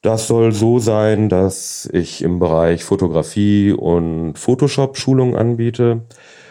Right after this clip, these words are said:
Auch wird es für Photoshop wie auch noch andere Sachen wie DaVinci Resolve, also im Bereich Videobearbeitung,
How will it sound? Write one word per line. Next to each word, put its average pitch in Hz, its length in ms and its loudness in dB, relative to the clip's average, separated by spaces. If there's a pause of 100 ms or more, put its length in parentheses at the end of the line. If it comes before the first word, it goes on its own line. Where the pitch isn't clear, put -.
Auch 98 220 0
wird 117 160 2
es - 320 -2
für 101 160 0
Photoshop 123 720 0 (160)
wie 101 200 0
auch 90 100 2
noch 92 140 0
andere 104 340 2
Sachen 92 320 0
wie 90 40 -2
DaVinci 90 340 0
Resolve, 95 600 2
also 80 140 -4
im 82 220 -6
Bereich - 280 -8
Videobearbeitung, 98 1000 0